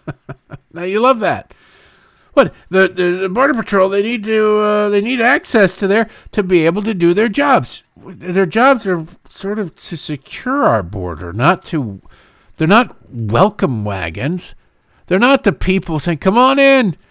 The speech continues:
Here's, uh, three hots and a cot. Here's a blanket. Are you okay? Can we rub your feet? You, we understand you just made a long march." No, it's supposed to be to secure our border, to make sure people do not enter illegally.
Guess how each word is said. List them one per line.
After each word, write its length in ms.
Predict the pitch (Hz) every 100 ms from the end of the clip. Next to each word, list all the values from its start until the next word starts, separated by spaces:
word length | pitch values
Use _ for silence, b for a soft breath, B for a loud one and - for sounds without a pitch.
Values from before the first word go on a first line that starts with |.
| b b
Here's, 480 | 180 220 240 226 190
uh, 380 | 214 214 208 202
three 220 | 196 220
hots 320 | 190 220 220
and 100 | 220
a 40 | 214
cot. 220 | 233 208
Here's 180 | 196 196
a 40 |
blanket. 460 | 185 196 208 202 202
Are 80 | 190
you 200 | 196 202
okay? 420 | 190 220 220 233 B B -
Can 180 | 180
we 140 | 185 196
rub 300 | 196 233 220
your 160 | 247
feet? 300 | - 269 240
You, 200 | 156 175
we 140 | 175 180
understand 540 | 196 196 185 202 202
you 100 | 196
just 220 | 190 190
made 180 | 202 196
a 80 | 190
long 320 | 185 196 202
march." 160 | 208 185 b b _
No, 140 | 226
it's 120 | 226 -
supposed 400 | - 208 233 -
to 40 |
be 140 | 214 190
to 180 | - 170
secure 1000 | - 135 - - - 220 233 151 160 151
our 160 | 160
border, 460 | 160 190 226 214 120 - _ _
to 100 | -
make 200 | 175 170
sure 180 | - 175
people 280 | - 180 165
do 140 | 170
not 180 | 175 220
enter 360 | 220 185 180 - b b b b b _
illegally. 760 | 185 170 165 143 135 113 87